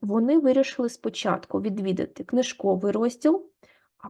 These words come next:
потім перевірити футбольні м'ячі, переконавшись, що вони витрачають гроші з розумом і відкладають частину для майбутніх покупок. Отже, подивимось наступне завдання.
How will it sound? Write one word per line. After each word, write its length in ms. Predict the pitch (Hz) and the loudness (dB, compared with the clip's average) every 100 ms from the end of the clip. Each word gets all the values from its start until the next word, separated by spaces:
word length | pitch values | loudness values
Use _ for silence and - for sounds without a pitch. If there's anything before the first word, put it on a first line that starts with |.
| - | -4
потім 380 | 190 - 349 | 0 2 2
перевірити 580 | 330 208 202 208 262 269 | 0 0 0 2 2 0
футбольні 500 | 277 220 185 208 240 | -4 -6 -4 -2 -2
м'ячі, 600 | 254 233 226 - - - _ _ _ _ _ - | -4 -6 -6 -8 -8 -8 _ _ _ _ _ -4
переконавшись, 1040 | 226 220 214 196 165 156 - 285 - - _ _ _ | -2 -2 -2 -2 -2 -4 0 0 0 -8 _ _ _
що 220 | - 240 | -8 -2
вони 280 | 208 220 302 | -2 0 0
витрачають 640 | 359 330 226 - 254 262 233 | 0 0 -4 -2 0 0 -2
гроші 360 | 214 240 - | -4 -4 -4
з 80 | 196 | -6
розумом 580 | 196 180 180 214 262 339 - _ _ _ _ - | -4 -4 -4 -2 0 -2 -6 _ _ _ _ -2
і 120 | 320 | 0
відкладають 680 | 349 - 220 202 214 247 277 | 0 -2 -4 -2 0 0 0
частину 500 | 220 202 - 254 269 | -4 -8 -6 -4 -2
для 180 | 202 196 | -2 -4
майбутніх 680 | 190 185 196 220 208 214 - | -4 -4 -4 -6 -6 -8 -8
покупок. 720 | - - - - - - _ _ _ _ _ _ _ _ _ _ _ - - _ _ _ - | -8 -6 -8 -10 -12 -14 _ _ _ _ _ _ _ _ _ _ _ -20 -20 _ _ _ -6
Отже, 320 | 208 185 - - | -4 -4 -8 -8
подивимось 640 | - 180 208 302 320 330 294 | -4 -2 0 0 0 0 -2
наступне 580 | 330 - 254 - 220 | -6 -4 -6 -6 -8
завдання. 720 | 233 254 247 233 240 240 262 | -6 -6 -4 -2 -2 -4 -6